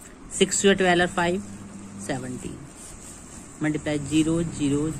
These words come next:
zero, ज़ीरो। Multiply करते हैं इसकी, टू नाइन जा एटीन is eight, Two सेवन जा फ़ोर्टीन, वन fifteen is five, Two एट जा सिक्सटीन, वन seventeen is seven, वन carry,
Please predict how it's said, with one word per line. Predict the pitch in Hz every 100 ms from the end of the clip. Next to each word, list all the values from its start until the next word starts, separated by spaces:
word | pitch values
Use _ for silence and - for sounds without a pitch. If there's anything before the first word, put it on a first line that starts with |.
| -
zero, | 131 127
ज़ीरो। | - - - - - - - - - - - - - -
Multiply | 151 160 156
करते | 151 147 151
हैं |
इसकी, | 147 - 151 -
टू | 170
नाइन | 170 175
जा | 175
एटीन | 170 175 175 165
is |
eight, | 151 139 156 - - - - -
Two | 165
सेवन | 170 170 165
जा | 170
फ़ोर्टीन, | - 160 160 165 165
वन | 165 170
fifteen | 156 139 156 165
is | - -
five, | 135 143 151 - - - - - -
Two |
एट | 165 165
जा | 175
सिक्सटीन, | 180 175 - 180 170 175 202 - - - - - - - - - - - - -
वन | 143 160 165
seventeen | 160 143 147 151 151 160
is | 160
seven, | 147 131 143
वन | 139 143
carry, | 135 135 143